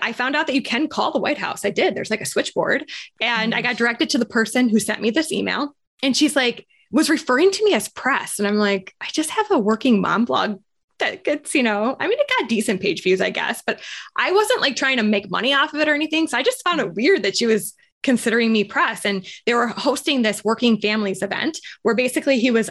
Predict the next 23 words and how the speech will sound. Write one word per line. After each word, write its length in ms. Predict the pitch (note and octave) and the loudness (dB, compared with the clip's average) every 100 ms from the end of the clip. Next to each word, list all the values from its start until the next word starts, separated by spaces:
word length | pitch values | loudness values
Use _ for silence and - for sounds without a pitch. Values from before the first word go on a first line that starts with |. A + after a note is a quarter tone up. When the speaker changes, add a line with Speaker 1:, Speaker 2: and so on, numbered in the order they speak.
| - | -2
Speaker 1:
honoring, 540 | G3+ G#3+ A3+ A3+ A3+ | 0 2 2 2 0
I 100 | A#3+ | -2
think 60 | D#4+ | 0
it 80 | |
was, 100 | G4 | 0
like, 140 | C4+ A#3 | 0 -2
twelve 260 | A3 G#3+ | 0 0
people 360 | G#3+ G#3+ A3+ G#3+ | 0 -2 2 0
who 260 | A3 A#3 A3 - - | 2 4 2 -2 -2
made 220 | A3 A#3+ | 2 2
an 100 | C4 A3 | 2 -2
impact 520 | G#3 G#3 G3 F#3+ - | -4 -2 -2 -2 -2
in 140 | G3+ | -2
the 100 | F#3+ | 0
lives 680 | F#3 F3+ F#3 G3 G#3 G#3+ - _ _ - | 0 0 0 0 -2 -6 -10 _ _ -4
and 240 | A3 F#3+ | -2 -2
policy 420 | - A#3 A#3 B3 | -2 0 0 0
changes 560 | A#3 A3+ G#3 G3+ G3+ F#3+ | 0 0 0 2 0 0
in 140 | - | 0
the, 200 | F#3+ F3+ - - | 0 -2 -6 -4
for 200 | G#3 G3 | 0 2
working 340 | G3+ G3 F3+ | 2 0 -4
parents. 580 | - - D#2 - - | -4 -4 -6 -8 -12